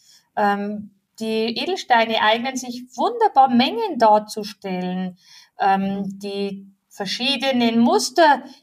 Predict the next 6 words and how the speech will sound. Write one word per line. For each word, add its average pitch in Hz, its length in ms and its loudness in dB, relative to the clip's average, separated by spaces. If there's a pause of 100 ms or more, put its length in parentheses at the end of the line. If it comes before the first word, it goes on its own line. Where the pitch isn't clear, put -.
legen 226 540 2
zu 214 180 -4
lassen, 190 680 2 (340)
abzuzählen, 202 1300 0
plus, 370 480 0
minus 320 640 0